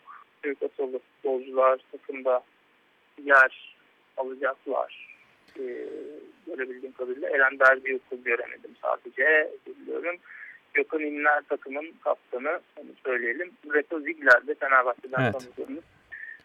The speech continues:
Speaker 1: bir isim. O da kadroda yer alacak. E, ben bu grupta,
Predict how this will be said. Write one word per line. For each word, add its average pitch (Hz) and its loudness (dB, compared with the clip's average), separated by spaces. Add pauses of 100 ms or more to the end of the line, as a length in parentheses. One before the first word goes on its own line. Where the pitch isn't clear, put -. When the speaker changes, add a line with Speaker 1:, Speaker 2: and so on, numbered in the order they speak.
(180)
Speaker 1:
bir 156 -4
isim. - -8
O 147 0
da 160 2
kadroda 139 4
yer 156 4
alacak. 139 2 (560)
E, 143 4
ben 175 4
bu 180 2 (260)
grupta, 165 6